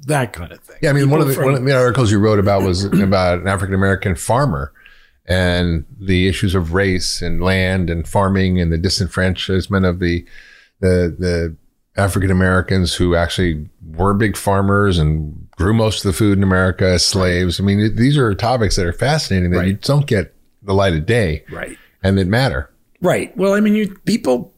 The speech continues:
Speaker 1: when they think about food, they tend to think about cooking or restaurants or eating out or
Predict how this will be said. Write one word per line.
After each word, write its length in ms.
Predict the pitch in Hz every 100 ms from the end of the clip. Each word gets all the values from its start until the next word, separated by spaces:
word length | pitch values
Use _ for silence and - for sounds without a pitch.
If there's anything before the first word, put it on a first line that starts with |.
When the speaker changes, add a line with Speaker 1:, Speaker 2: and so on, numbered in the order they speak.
| _
Speaker 1:
when 200 | - 175
they 100 | 160
think 320 | 165 - 202 196
about 260 | 175 180
food, 320 | - 151 165
they 140 | 147 143
tend 320 | - 139 139
to 80 | 127
think 300 | - 139 135
about 380 | 113 120 117 - _ _
cooking 500 | - 131 147 139 131
or 180 | 113 104
restaurants 800 | 117 123 127 - 123 123 123 -
or 220 | 120 110
eating 420 | 127 131 127 123
out 400 | 117 117 117 110
or 360 | - 107 104 104